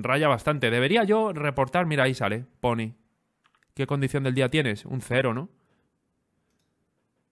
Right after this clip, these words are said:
Podría mandar yo un reporte, si lo podéis hacer por mí, porque sé que algunos escribís ahí, ¿eh? Que me sé vuestros nicks ahí en Discord. Un abrazo para todos, ¿eh? Que os veo por ahí, tío, más majos.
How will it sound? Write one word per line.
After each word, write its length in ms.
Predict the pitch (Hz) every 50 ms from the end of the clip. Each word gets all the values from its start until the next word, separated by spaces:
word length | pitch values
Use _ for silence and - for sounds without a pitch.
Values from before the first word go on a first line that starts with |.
| _ _ _ _ _ _ _
Podría 240 | 104 110 135 151
mandar 320 | 160 170 165 165 170 165 156
yo 80 | 165
un 80 | 165 160
reporte, 420 | 156 151 131 - 170 160 - 185
si 100 | 165 156
lo 140 | 139 131 127
podéis 240 | 135 131 143 160 185
hacer 260 | 190 185 202 185 165
por 160 | - 175 156
mí, 140 | 151 170 190
porque 300 | 175 175 156 131 131 127
sé 100 | - 147
que 80 | 143 185
algunos 400 | 180 160 151 165 175 190 190 -
escribís 400 | 165 - - 139 135 139 151 143
ahí, 320 | 175 151 139 147 160 151
¿eh? 160 | 143 147 160
Que 260 | 151 147 127 123 120 117
me 140 | 117 117 113
sé 120 | - 147
vuestros 360 | 143 160 151 - 165 135 113
nicks 280 | 123 127 147 143 123 -
ahí 180 | 120 120 127 131
en 140 | 127 120
Discord. 400 | 110 107 101 - - 131 135 127 - _ _ _ _ _ _ _ _ _ _ _ _ _
Un 120 | - 131 143
abrazo 380 | 143 127 123 139 139 - 127
para 180 | 107 113 110 104
todos, 260 | 123 131 127 110 98 113
¿eh? 120 | 120 151 - _ _ _ _ _ _ _ _ _ _ _ _ _ _ _ _ _ _ _ _ _
Que 100 | 110 101
os 80 | 101
veo 180 | 104 120 123 117
por 140 | 120 113 110
ahí, 160 | 113 113 107
tío, 160 | 90 113 104
más 120 | 107 110
majos. 380 | 107 110 113 110 - 127 123 -